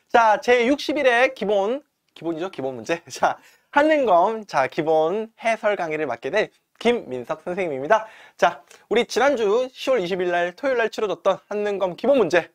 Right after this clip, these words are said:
자, 육십일 회. 자, 우리 일 번부터 오십 번 문항까지 선생님과 함께 어떤 문제들이 나왔고, 다음 회차를 또 준비하는 마음에서 우리 한 문제 한 문제 같이 정성스럽게 풀어보도록 하겠습니다. 자, 여러분들 출발해볼까요?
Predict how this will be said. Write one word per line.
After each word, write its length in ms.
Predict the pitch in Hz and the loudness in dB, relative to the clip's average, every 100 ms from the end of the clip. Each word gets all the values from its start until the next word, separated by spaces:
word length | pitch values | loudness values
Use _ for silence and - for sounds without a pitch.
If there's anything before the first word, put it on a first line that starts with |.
| _ | _
자, 220 | - 110 | -10 -8
육십일 320 | 131 - 143 | -8 -6 -4
회. 120 | 139 - _ _ _ _ | -4 -6 _ _ _ _
자, 200 | 170 - | 0 2
우리 160 | 156 | 2
일 120 | 156 220 | 2 4
번부터 640 | 269 233 - 190 226 349 | 2 0 2 4 4 2
오십 420 | 254 156 320 - | -2 -4 -4 -6
번 140 | 180 | -4
문항까지 640 | 151 135 143 120 123 202 175 | -4 -6 -6 -8 -4 -2 -2
선생님과 380 | 196 202 185 | -4 -8 -6
함께 540 | 151 123 - 127 202 247 - | -6 -8 -6 -2 -2 -6 -8
어떤 300 | 127 - 262 | -4 0 0
문제들이 340 | 214 208 196 | -2 -2 0
나왔고, 560 | 135 123 - 269 226 - - | 2 0 2 2 2 -6 -10
다음 300 | 151 147 160 | -4 -2 -4
회차를 360 | 185 - 170 | -8 -8 -8
또 100 | 160 | -8
준비하는 340 | 151 170 165 151 | -6 -2 0 0
마음에서 540 | 123 123 117 185 - - | -2 -2 0 0 -2 -8
우리 100 | 120 | -8
한 160 | - 226 | -6 -6
문제 180 | 214 196 | -4 -4
한 100 | 175 | -6
문제 300 | 156 143 131 - - | -6 -6 -8 -10 -8
같이 500 | 139 - - 180 - _ _ | -8 -8 -10 -8 -10 _ _
정성스럽게 600 | - 139 156 160 139 - | -8 -6 -4 -6 -8 -6
풀어보도록 360 | - 220 165 165 | -2 -2 0 -2
하겠습니다. 500 | 156 - 139 160 - - _ - | -4 -8 -2 -2 -2 -10 _ 0
자, 100 | 160 | 2
여러분들 240 | 185 175 | 2 0
출발해볼까요? 840 | 208 277 262 208 262 202 311 - | 2 4 4 4 4 4 4 0